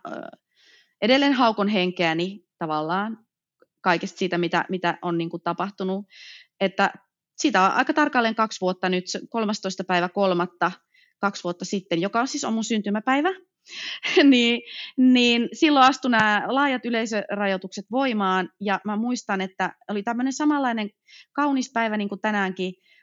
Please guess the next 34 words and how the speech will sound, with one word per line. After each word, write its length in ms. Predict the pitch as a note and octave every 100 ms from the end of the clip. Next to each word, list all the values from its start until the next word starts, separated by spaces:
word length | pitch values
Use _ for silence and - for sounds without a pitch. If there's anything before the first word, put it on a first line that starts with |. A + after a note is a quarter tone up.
| -
aurinko 300 | C4 B3+ A3
paistoi, 500 | G#3 G#3 G#3 - G3+
oli 120 | G3+ G3+
mun 140 | G3+
syntymäpäivä, 840 | - C4+ A#3 G3+ F#3+ F#3+ F3+ F3 -
ja 120 | G3
mä 120 | F#3 G3
koko 260 | D4 D4 C4
päivän 400 | A#3 G#3+ G3+ F#3+
otin 320 | F#3 F#3+ F#3+
vastaan 540 | F#3+ G3 - F3 E3+ -
peruutuspuheluja, 880 | G3+ F#3+ F3 F3 - E3+ E3 D#3+ E3+
siis 180 | G3 F3+
keikkapuheluita, 840 | F#3+ F3 - - F3+ E3 F3 F3 E3+ - - - _
kun 180 | G3 F#3+
kaikki 260 | A3 A3+
tapahtumat 560 | A3 G3+ F#3+ F#3+ F3 F3 -
piti 380 | F3 D#3+ - _ -
perua, 380 | F3+ E3+ D#3+ D#3+
kaikki 400 | - B3 - D3+
esitykset 420 | G3 F3 E3+ F3+
piti 200 | E3 D#3+
perua, 380 | E3 E3 D#3+ D#3
ja 220 | D#3 D#3 E3 - - -
mun 140 | E3+
asiakkaat, 560 | F#3 F3+ E3+ - D#3+ -
tapahtumajärjestäjät 920 | F3 E3+ E3 D#3 D#3 D#3+ E3 D#3 D#3+
laittaa 340 | D#3 D#3 C#3
viestiä, 360 | D3+ E3 F3+ -
että 140 | -
nyt 140 | F3+ -
tää 100 | B3+
on 100 | C4+
peruttu, 560 | A#3 G#3+ G#3 - F#3